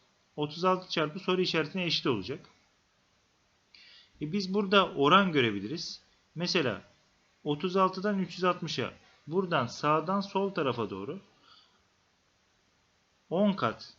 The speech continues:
gitmiş. Doğru orantı olduğu için buradan da aynı ok yönünde on kat gidebilir. Yani çarpı on, on iki kere on, yüz yirmi derece kızların açısı. E,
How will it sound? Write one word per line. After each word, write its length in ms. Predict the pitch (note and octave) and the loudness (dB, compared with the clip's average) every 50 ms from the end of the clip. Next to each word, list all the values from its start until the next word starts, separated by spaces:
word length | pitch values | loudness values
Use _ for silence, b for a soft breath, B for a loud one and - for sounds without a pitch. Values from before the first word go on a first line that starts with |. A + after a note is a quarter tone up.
| _ _ - | _ _ -16
gitmiş. 460 | A2 G#2 - - A#2 C#3 - - - | -16 -14 -12 -10 -10 -8 -8 -6 -2
Doğru 240 | - C3 C#3 D3+ E3 | 0 2 2 2 2
orantı 320 | E3+ E3+ E3+ E3+ E3+ F3+ | 2 2 0 0 0 0
olduğu 160 | F3+ F3 D#3 C#3 | -2 0 -2 -2
için 280 | C3+ - F#3 E3+ E3+ | -2 -2 -4 -2 0
buradan 360 | F#3+ G3+ F#3+ G3 G3+ F#3+ F#3 | 0 0 2 2 2 2 2
da 80 | F3+ E3+ | 4 4
aynı 280 | E3 E3 E3+ E3 D#3+ D3+ | 4 4 2 2 0 -2
ok 220 | D3 C3+ C3 - | -2 -2 -2 -4
yönünde 200 | C#3 C3+ D3 E3+ | -4 -4 -2 -4
on 240 | F3+ F3+ F3 F3 D#3 | -2 -2 -2 -2 0
kat 260 | - C#3+ C3 B2+ - | 0 0 0 0 -2
gidebilir. 360 | - G2 G#2+ G#2+ G#2 B2 D3 | -8 -6 -6 -6 -6 -6 -6
Yani 200 | D#3 D#3 D#3 D3+ | -6 -4 -4 -4
çarpı 360 | D3+ - E3+ D#3+ D3+ - D3+ | -4 0 2 2 2 0 0
on, 280 | D3 C#3 D3+ G3 G#3 B B B B B B B B _ _ _ _ - | -2 -2 -2 -4 -4 B B B B B B B B _ _ _ _ -4
on 120 | E3 F#3 | -2 -2
iki 180 | F3+ - - - | -2 -2 0 2
kere 140 | C#3+ C3+ | 2 2
on, 100 | D#3 F#3 | 4 2
yüz 260 | F#3 F3 E3+ D#3 D3+ D#3 | 0 0 -2 0 0 2
yirmi 240 | D#3 D3+ E3 D#3 | 0 2 2 2
derece 300 | C#3 A#2+ A#2 A#2 E3 E3 | 2 0 0 0 -4 -4
kızların 360 | E3+ - D#3 C#3 C#3 C#3+ C3+ C3 | -4 -4 -4 0 0 0 0 0
açısı. 360 | A#2 G#2+ G2+ - - - E3 | -2 -4 -4 -6 -8 -6 -6
E, 180 | D#3+ D3+ D3 | -4 -6 -6